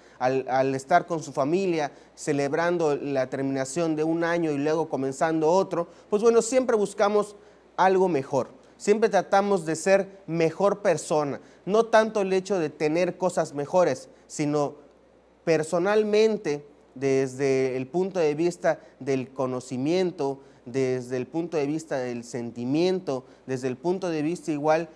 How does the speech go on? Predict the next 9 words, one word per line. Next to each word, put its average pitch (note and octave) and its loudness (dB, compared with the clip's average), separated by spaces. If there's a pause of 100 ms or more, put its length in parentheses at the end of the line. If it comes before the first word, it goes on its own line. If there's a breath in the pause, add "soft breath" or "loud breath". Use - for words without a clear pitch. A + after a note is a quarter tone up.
(160 loud breath)
obviamente, D#3+ -2 (800)
de C3+ -2
la B2 2
honestidad, B2+ 0 (320 loud breath)
de B2+ -2
cómo G3 2
soy F#3+ 0 (220)
como C#3 0
persona F3 0